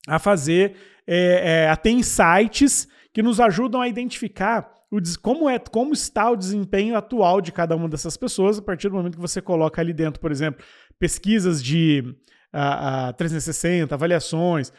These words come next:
ah, relatórios ou reports que vêm a respeito dessas pessoas. Você coloca isso ali e ele consegue te dar um pouco de insights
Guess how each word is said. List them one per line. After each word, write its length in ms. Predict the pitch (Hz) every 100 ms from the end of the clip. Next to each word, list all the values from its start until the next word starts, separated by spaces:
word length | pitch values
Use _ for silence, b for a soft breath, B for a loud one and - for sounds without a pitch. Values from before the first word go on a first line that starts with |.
| b b
ah, 100 | 147
relatórios 720 | 131 185 175 - 180 190 160
ou 80 | 147
reports 480 | 196 - 165 180 -
que 80 | 190
vêm 260 | 156 165
a 40 | 165
respeito 340 | 170 160 135
dessas 260 | 139 151 147
pessoas. 460 | 214 - 175 202 - b b
Você 140 | - 170
coloca 420 | 165 147 135 139
isso 180 | 131 196
ali 340 | 190 208 - _ -
e 100 | 180
ele 120 | 170
consegue 420 | 185 170 156 160
te 160 | - 196
dar 180 | 156 151
um 120 | 160
pouco 280 | 160 151 160
de 140 | 147
insights 600 | 165 - 143 151 - -